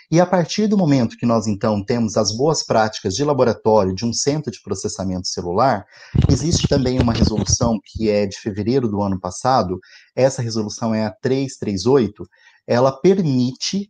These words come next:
que nós comece-, nós façamos os registros de produtos de terapia avançada para se fazer os tratamentos.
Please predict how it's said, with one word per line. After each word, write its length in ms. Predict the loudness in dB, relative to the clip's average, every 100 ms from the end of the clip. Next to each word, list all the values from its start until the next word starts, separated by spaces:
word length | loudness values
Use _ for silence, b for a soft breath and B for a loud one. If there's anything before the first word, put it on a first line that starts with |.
| -6
que 80 | -2
nós 280 | 0 -2 -8 -18 _
comece-, 560 | -2 -2 -4 -12 -6 -2
nós 240 | -2 0
façamos 680 | 0 0 -2 0 0 -2 -4
os 160 | -6
registros 880 | -2 -2 -2 -2 -2 -4 -6 -6 -10 b b _
de 120 | -6
produtos 680 | 0 2 2 0 0 -2 -4
de 120 | -2
terapia 580 | 0 0 -2 -4 -2 -2
avançada 760 | -2 -6 -2 2 2 4 0 0 B _
para 140 | -2 -2
se 180 | -2 -2
fazer 400 | -2 2 2 2
os 80 |
tratamentos. 800 | -2 -4 -4 -4 -4 -6 -16 -20